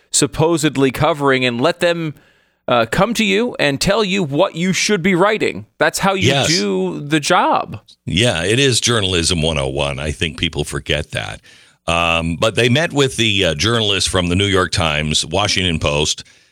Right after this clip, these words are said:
Speaker 2: Uh, the campaign plans to meet with reporters from Reuters, Bloomberg, N P R, Fox News, The Wall Street Journal, N B C News, A B C,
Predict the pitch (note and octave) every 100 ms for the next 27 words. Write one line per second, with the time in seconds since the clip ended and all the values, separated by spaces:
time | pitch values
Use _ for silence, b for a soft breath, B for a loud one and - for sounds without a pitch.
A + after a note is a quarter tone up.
0 | b - D#2 D2+ - A#2 A2 G2 A#2+ G#2
1 | G2+ B2+ D3 - G#2+ G#2+ G2 E2+ F2 G2+
2 | G2+ F#2+ G#2 F2+ F2 G2 A2+ A#2 B2+ A2
3 | D#2 A2+ A2 G#2+ G#2 F#2 A#2 A#2+ G#2 F2
4 | E2+ - A2+ B2+ - F2+ F#2 F#2+ E2+ F2+
5 | A2 - A#2+ F#2+ F2+ F2 F#2+ A2 B2+ B2+
6 | A2 G2 F2+ F2 - B2 B2 - D#2 D2+